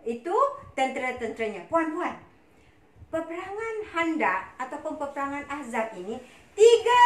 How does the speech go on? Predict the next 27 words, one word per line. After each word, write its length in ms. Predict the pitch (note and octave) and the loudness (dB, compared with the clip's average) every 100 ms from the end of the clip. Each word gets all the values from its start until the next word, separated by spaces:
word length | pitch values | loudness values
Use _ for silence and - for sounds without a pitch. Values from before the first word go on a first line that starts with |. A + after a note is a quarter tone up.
| A#4+ | 8
ribu, 760 | G#4 G#4+ G#4+ A4 A#4 F#4 E4 C5 - | 6 6 6 4 4 2 0 -2 -2
hanya 240 | F4+ F4 F4 | 0 0 0
tiga 240 | F4 - E4 | -2 4 6
ribu 240 | G#4+ A4+ | 6 4
orang 320 | G4 D#4+ D4+ D#4+ | 4 0 0 -4
Islam, 460 | D#4 D4+ C#4 C#4 - - | -6 0 2 2 -6 -16
sepuluh 480 | - C#4+ D4 C#4 C4 | -6 -6 -4 -2 -2
ribu 320 | B3+ A3+ A3+ | -2 -6 -4
orang 400 | A3 A3 A3+ C#4 - - | 0 2 2 -2 -8 -10
kafir. 320 | A3+ G#3+ G3+ - | -6 -4 -6 -2
Tapi 280 | E4 G#4 A#4 B4 | 2 4 6 6
Allah 240 | G#4 G#4+ C5 G#4+ | 6 6 6 4
nak 120 | F#4 | 2
menangkan, 680 | A4 G#4 B4 C#5 - G4 G4 G4 - - E4 | 2 6 4 4 4 6 6 0 -12 -10 2
walaupun 560 | G4+ G#4 G4 G4+ G4 | 4 6 4 4 0
hanya 340 | G#4 B4+ A4+ G4+ | 2 2 2 0
tiga 300 | G4 F4+ F#4 | -2 0 2
ribu, 640 | F#4 B4 C#5+ G4 G4 G#4+ A4 - | 4 4 4 2 2 2 -2 -14
kemenangan 720 | - C4+ C4 B3 A#3 A3+ A3 A3 | -8 -6 -2 -2 -2 -2 -6 -8
kepada 380 | A3 G3+ G3 F#3+ | -8 -6 -6 -6
orang 260 | F#3 F#3 - | -6 -8 -10
Islam. 400 | - E3+ D#3+ D#3+ - | -16 -12 -12 -12 -16
Ya 220 | - A3+ A3+ | -6 -4 -2
Allah, 240 | G3+ G#3 G#3 | -2 -4 -6
ber-, 180 | G3+ - | -12 -10
Allah, 320 | G3+ F#3+ G3 G3 - - - - | -6 -4 -6 -6 -14 -20 -20 -4
Allah 240 | G3 G3 | -2 -2